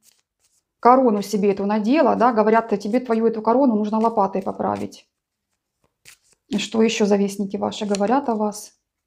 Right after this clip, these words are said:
Да, вот с короной сидите тут.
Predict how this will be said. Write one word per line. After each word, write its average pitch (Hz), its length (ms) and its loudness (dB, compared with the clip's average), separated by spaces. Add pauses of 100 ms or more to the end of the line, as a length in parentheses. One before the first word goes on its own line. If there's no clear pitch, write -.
(560)
Да, 247 300 6
вот 196 160 -4
с - 60 -12
короной 202 400 0
сидите 220 460 -2
тут. 208 200 -10